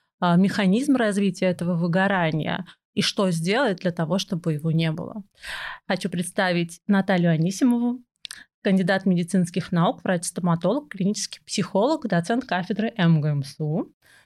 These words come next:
и Виктория Мохова, <laughs> врач-стоматолог, магистр психологии. Это просто не просто стоматологи,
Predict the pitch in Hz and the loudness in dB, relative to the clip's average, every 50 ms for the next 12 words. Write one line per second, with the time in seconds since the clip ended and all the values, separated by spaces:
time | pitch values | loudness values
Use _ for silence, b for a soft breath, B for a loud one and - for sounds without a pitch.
0 | b - 226 226 254 285 269 202 196 - - 202 190 175 185 170 170 160 165 165 | b -4 -2 -2 -2 0 0 -2 -2 0 0 0 2 2 2 2 2 4 4 4
1 | 160 175 208 - - - 302 269 254 247 247 294 - B B B B B B B | 4 4 4 2 2 0 0 0 2 2 0 0 -2 B B B B B B B
2 | _ _ _ _ - - - - 330 302 294 - 214 208 208 220 - - - - | _ _ _ _ -6 -4 -2 -2 -2 -2 -2 -2 0 0 0 0 -2 -4 -4 -2
3 | 190 175 175 170 170 170 - 214 254 330 339 320 311 302 302 294 - _ - - | 0 2 2 2 0 0 0 0 2 2 2 2 2 0 -2 -4 -8 _ -20 -6
4 | _ 196 185 196 202 196 190 202 190 202 - 202 185 - - - - 226 208 - | _ 2 2 4 2 2 2 0 0 0 0 -2 -4 -4 -6 -6 -4 -4 -2 0
5 | - 190 185 180 190 226 285 330 311 285 277 254 254 254 254 - 190 190 190 190 | 0 0 2 2 2 2 2 0 0 0 0 0 0 -2 -2 -2 -2 -2 -4 -4
6 | _ - 202 190 180 185 185 185 - _ _ _ - 196 190 180 185 175 - 190 | _ -2 -2 0 0 0 -2 -2 -4 _ _ _ -6 -2 -2 -2 -2 -2 -4 -6
7 | 185 190 196 247 277 285 - - 196 185 180 175 - 185 175 165 165 - 175 170 | -6 -4 -2 -2 -2 -2 -2 -2 0 0 0 -2 -2 -4 -4 -4 -4 -8 -10 -12